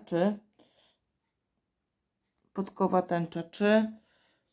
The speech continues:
jeszcze będzie dolar? To nie wiem.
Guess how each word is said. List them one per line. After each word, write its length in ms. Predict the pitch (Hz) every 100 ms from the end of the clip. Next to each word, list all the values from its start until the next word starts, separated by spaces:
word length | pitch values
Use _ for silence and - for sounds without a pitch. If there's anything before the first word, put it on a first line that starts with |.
| -
jeszcze 720 | 196 226 233 - - 180 165
będzie 840 | 190 214 208 170 170 160 165 - _ _ _ _ _ _ _ _ _ _ _ _ _ _ _ _ -
dolar? 680 | 180 175 160 165 208 247 - - _ _ _ _ _ _ _ _ _ _ _ _ _ _ _ _ _ _ _ _ _ _ _ _ _ _ _ _ _ _ _ _ _ _ _ _ _ _
To 120 | 190
nie 220 | 185 156
wiem. 480 | 151 160 208 247 254